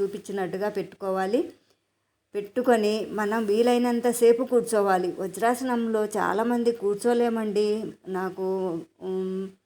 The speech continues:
ఒళ్ళు నొప్పులు, కాళ్ళ నొప్పులు అని ఇబ్బంది పడుతుంటారు.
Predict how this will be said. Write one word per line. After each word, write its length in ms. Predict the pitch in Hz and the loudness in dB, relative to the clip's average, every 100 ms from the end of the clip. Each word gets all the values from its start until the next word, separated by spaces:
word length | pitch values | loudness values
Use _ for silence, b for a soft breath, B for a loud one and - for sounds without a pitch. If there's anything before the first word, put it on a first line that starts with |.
| _ _ _ _ | _ _ _ _
ఒళ్ళు 220 | 170 185 226 | -4 2 4
నొప్పులు, 500 | 233 233 208 202 185 196 | 2 0 0 0 0 2
కాళ్ళ 260 | 185 214 | 2 2
నొప్పులు 400 | 220 220 202 196 | 0 -4 -2 -2
అని 380 | 196 196 214 214 | 0 -2 -2 -2
ఇబ్బంది 420 | 185 170 208 233 | -2 0 0 2
పడుతుంటారు. 760 | 226 208 208 202 196 190 214 | 0 0 -2 -4 -2 -2 -2